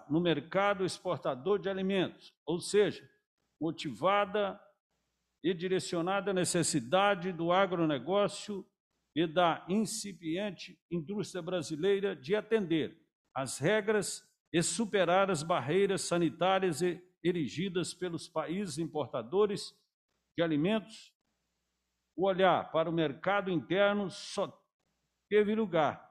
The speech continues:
a partir da promulgação da Constituição Federal de mil novecentos e oitenta e oito, quando a nação foi impedida de haver,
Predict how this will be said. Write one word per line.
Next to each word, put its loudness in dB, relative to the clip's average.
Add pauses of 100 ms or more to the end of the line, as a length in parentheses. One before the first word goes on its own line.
(160)
a -4
partir -2
da 0
promulgação -2 (680)
da 0
Constituição -6
Federal 2
de -2
mil 0
novecentos 0
e 0
oitenta -2
e -2
oito, 4
quando -2
a 0
nação 0
foi 0 (400)
impedida 2
de -2
haver, 2